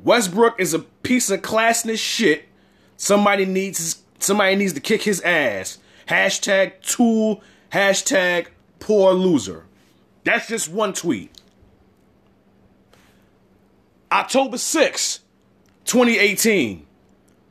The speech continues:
I'm, I'm assuming this was a preseason game or whatever the case may be.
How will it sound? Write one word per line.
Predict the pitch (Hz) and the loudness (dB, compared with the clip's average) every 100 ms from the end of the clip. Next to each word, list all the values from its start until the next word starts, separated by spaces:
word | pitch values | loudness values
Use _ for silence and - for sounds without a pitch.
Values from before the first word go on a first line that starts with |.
| _ _ _ _ _ _ - | _ _ _ _ _ _ -2
I'm, | 175 175 | 0 2
I'm | 185 | 2
assuming | 170 - 254 220 208 | 2 4 4 4 2
this | 220 | 0
was | 202 | -2
a | - | -2
preseason | - 240 214 220 180 185 | 0 0 0 0 0 2
game | 190 185 | 2 2
or | 175 | 4
whatever | 180 160 | 4 4
the | 160 | 0
case | 202 165 | -2 -2
may | 165 151 | 0 0
be. | 143 147 156 | 4 4 2